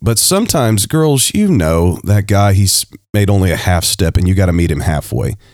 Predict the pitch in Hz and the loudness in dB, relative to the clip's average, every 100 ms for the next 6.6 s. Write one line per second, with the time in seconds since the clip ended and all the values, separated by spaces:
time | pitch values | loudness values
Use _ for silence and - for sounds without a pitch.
0 | _ _ _ - 101 107 107 92 87 82 | _ _ _ -2 2 2 2 2 0 0
1 | 76 71 71 82 92 139 165 156 127 120 | 0 -2 -2 0 2 2 2 2 2 2
2 | 117 - 131 - 78 73 76 - 76 82 | 0 0 -2 0 -2 -2 -4 -2 -2 -2
3 | - 69 - - - - - - 151 - | -4 -6 -8 -12 -20 -20 -20 -4 -2 0
4 | 147 139 117 92 87 82 80 82 85 78 | 2 2 2 2 2 0 0 0 0 -2
5 | - 60 55 - - 87 85 82 80 64 | -2 -2 -2 -2 0 0 2 2 0 0
6 | 80 78 73 52 85 80 | 0 0 -2 0 0 -2